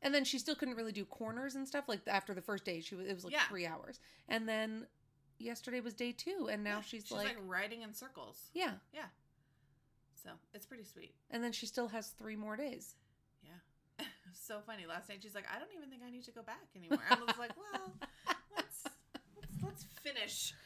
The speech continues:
Speaker 2: what we started." But, um, I think it's funny 'cause I remember, like, talking to Anthony about, um, getting the kids into pedal heads, and it can be kinda pricey, but, and it's like, well, r-, teaching your kid how to ride a bike, like, you can just do that yourself. It's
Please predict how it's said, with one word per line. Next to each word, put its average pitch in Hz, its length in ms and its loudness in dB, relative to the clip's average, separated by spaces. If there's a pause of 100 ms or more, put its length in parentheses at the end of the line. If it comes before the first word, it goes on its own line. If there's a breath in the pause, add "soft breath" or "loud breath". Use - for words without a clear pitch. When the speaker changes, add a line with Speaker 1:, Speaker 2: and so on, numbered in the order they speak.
(180)
Speaker 2:
what 233 140 -2
we 214 80 -4
started." 180 640 0 (520 loud breath)
But, 185 300 6 (100)
um, 175 480 -2 (260)
I 214 80 0
think 226 160 -4
it's 196 120 -6
funny 190 200 -2
'cause 196 160 -10
I 190 40 -2
remember, 185 280 -4
like, 170 180 -4
talking 175 280 -8
to 165 60 -6
Anthony 160 400 -10
about, 147 320 -10 (120)
um, 156 420 -10
getting 165 240 -10
the 170 60 -14
kids 165 220 -14
into 160 120 -12
pedal 156 220 -10
heads, 156 260 -10
and 160 160 -12 (100)
it 190 120 -10
can 226 120 -10
be 202 100 -8
kinda 180 320 -8
pricey, 156 340 -10
but, 139 200 -6 (760 soft breath)
and 214 120 -6
it's 202 160 -8
like, 196 200 -6
well, 240 140 -10
r-, - 60 -12 (340)
teaching 302 260 -10
your 277 100 -10
kid 240 140 -12
how 247 80 -8
to 196 80 -8
ride 214 160 -8
a 170 40 -10
bike, 190 280 -4
like, 170 160 -18
you 196 60 -14
can 202 80 -10
just 190 160 -12
do 190 140 -6
that 202 140 -6
yourself. 151 400 -6 (180)
It's 370 220 -8